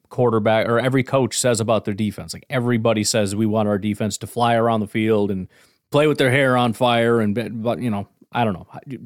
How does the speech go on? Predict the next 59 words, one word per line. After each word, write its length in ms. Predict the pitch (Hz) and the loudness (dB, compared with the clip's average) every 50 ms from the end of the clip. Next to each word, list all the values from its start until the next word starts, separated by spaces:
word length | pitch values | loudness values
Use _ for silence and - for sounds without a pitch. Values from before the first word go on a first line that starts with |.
| 131 - - | -18 -14 -4
Deal 220 | 143 139 160 175 165 | 0 2 2 4 4
with 120 | 156 147 | 4 4
that 160 | 156 143 127 | 2 2 2
however 240 | 123 131 123 117 110 | 4 2 2 2 2
you 120 | 107 104 104 | 0 0 0
want. 280 | 104 101 92 76 - _ _ _ _ _ _ _ _ _ | 0 0 -2 -4 -6 _ _ _ _ _ _ _ _ _
The 100 | 156 135 | 0 2
vision-based 680 | 127 160 233 226 196 208 170 143 147 139 135 120 - - | 4 4 4 4 4 2 2 2 2 2 2 2 2 2
thing 160 | 147 139 131 | 2 2 2
is 100 | 120 104 | 2 2
weird. 360 | 104 113 113 98 87 85 92 | 2 2 2 2 0 0 -2
And, 120 | 104 107 | -2 -2
and 160 | - 117 120 110 | 0 0 0 2
granted, 300 | 139 143 147 147 139 123 | 2 2 2 2 2 2
this 160 | 131 - - | 0 0 0
is 80 | 123 | -2
sort 180 | - - 147 139 | 0 0 2 2
of 120 | 123 110 | 2 2
new 240 | 120 120 127 135 135 | 2 2 4 2 2
terminology, 800 | 131 - 143 135 127 120 113 110 117 120 123 120 117 117 120 117 | 0 0 0 0 0 0 2 2 2 2 2 0 0 0 0 0
at 80 | 101 85 | 0 0
least 200 | 110 107 101 - | -2 -4 -4 -6
for 160 | - - 104 | -10 -8 -6
most 300 | 92 101 131 139 135 - | -2 0 2 2 2 0
of 100 | 139 127 | 0 2
us. 300 | 135 131 123 - - - - _ _ _ _ _ _ - | 2 2 2 0 -2 -6 -10 _ _ _ _ _ _ -4
You 80 | 117 | -2
know, 80 | 117 113 | -2 0
we 120 | 110 113 | 0 -2
kinda 240 | 104 - 123 117 113 | 0 0 0 0 0
get 200 | 107 123 113 - | 0 -2 -2 -2
to 80 | - 113 | -2 0
know 180 | 113 113 113 | 2 2 2
some 180 | 107 - 131 120 | 2 0 0 0
of 60 | 110 | 0
the 80 | 107 98 | 0 0
lingo 580 | 101 113 120 120 117 120 113 113 110 110 - - _ _ _ _ _ _ _ _ | 0 0 0 2 2 4 4 4 2 0 -2 -6 _ _ _ _ _ _ _ _
of 320 | - 123 120 120 117 110 107 | 0 0 0 0 0 -4 -2
the 560 | 117 120 113 110 110 107 107 107 110 - - _ _ _ _ - | 0 2 2 4 2 2 2 0 -2 -4 -8 _ _ _ _ -2
coaching 300 | - 143 135 - 143 123 | 0 0 2 2 0 0
staff 340 | - - 135 131 127 - - | 2 2 2 2 2 0 0
and 60 | 120 | -4
what 100 | 120 104 | -2 0
they're 80 | 113 | 0
looking 240 | 107 123 123 131 127 | 0 2 2 0 0
for, 180 | - - 131 127 | 2 2 2 2
and 160 | 120 110 104 | 2 2 2
vision-based 600 | 113 143 139 123 139 127 113 123 120 117 110 - | 2 2 2 2 2 2 2 2 2 2 0 0
is 100 | 117 104 | -2 -2
something 320 | - 127 117 - 113 107 98 | 0 -2 -2 -2 -2 -2 -2
different. 360 | 113 107 - - 98 87 92 | -2 -2 -2 -4 -6 -8 -8
And 80 | 101 104 | -8 -6
I'm, 180 | 107 104 110 | -6 -6 -6
I'm 220 | - 104 104 101 98 | -6 -6 -8 -8 -4
guessing 440 | 101 131 143 156 - - 175 165 | 0 0 2 2 2 2 2 2
this 160 | 151 160 143 - | 2 2 0 -2
came 360 | - - 147 147 156 156 151 | -4 -4 -2 0 0 -2 -2
from 200 | - - 147 135 | -2 -2 0 0
Hafley. 480 | 123 135 135 139 - 165 175 190 185 | 0 0 0 -2 -2 -2 -2 -2 -2